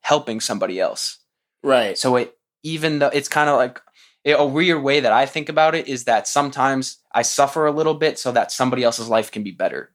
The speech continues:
Speaker 2: A hundred percent. I agree with you. I would have to say something about, like, my depression would be, is me and my depression have evolved for a long time.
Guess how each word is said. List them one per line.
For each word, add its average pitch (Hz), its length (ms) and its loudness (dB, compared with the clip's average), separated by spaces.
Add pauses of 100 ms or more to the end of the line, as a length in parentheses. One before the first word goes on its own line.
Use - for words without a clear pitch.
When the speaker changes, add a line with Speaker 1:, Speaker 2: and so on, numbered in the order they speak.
(480)
Speaker 2:
A 120 60 -2
hundred 117 200 0
percent. 98 320 -2
I 107 100 0
agree 110 220 2
with 104 160 -2
you. 92 280 -4
I 117 80 4
would 117 120 4
have 131 160 0
to 120 60 -6
say 120 220 4
something 120 360 2
about, 110 240 2
like, 107 180 -2
my 107 100 -4
depression 101 600 -2
would 98 160 -6
be, 98 240 -8 (220)
is 107 180 -4
me 127 220 4
and 135 80 4
my 123 100 4
depression 113 500 -2
have 107 220 -4
evolved 98 720 0
for - 320 -8
a 104 100 -2
long 101 500 0
time. 104 440 -4